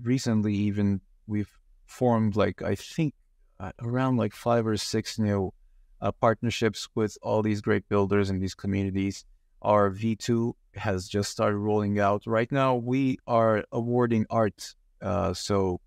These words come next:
you know, liquidity to people for making offers on N F Ts. We've launched, like, offer pools based on traits even. Um,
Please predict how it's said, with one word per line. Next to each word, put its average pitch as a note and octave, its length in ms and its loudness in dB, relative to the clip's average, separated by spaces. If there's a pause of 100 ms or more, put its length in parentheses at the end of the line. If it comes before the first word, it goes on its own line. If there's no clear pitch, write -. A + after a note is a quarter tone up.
you B2+ 100 -6
know, G#2+ 140 2
liquidity A2 600 0
to G2+ 100 -6
people A2 480 0
for A2 180 0
making G2+ 320 0
offers F#2+ 480 -2
on E2+ 180 0
N F#2 140 0
F E2+ 140 -4
Ts. F2 280 -2
We've F2+ 300 -2 (920)
launched, F#2 380 -2
like, E2+ 120 0
offer F#2 300 0
pools F2 360 0
based E2+ 300 -4
on E2 140 0
traits - 560 -2
even. D#2+ 260 -6 (880)
Um, F2 500 -2